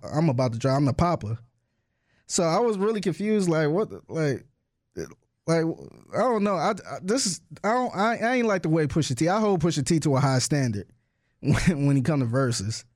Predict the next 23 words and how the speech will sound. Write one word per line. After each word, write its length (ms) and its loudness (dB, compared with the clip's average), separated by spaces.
I 180 0
ain't 120 2
really 200 2
like 300 2
the 100 2
look. 300 2
Tyler 340 2
got 200 0
the 60 -2
album 320 2
of 120 2
the 80 2
year 240 4
so 160 0
far 180 0
because 300 0
this, 300 -2
at 160 0
this 160 -2
point, 200 0
it's 100 0
dated 380 0
already. 520 2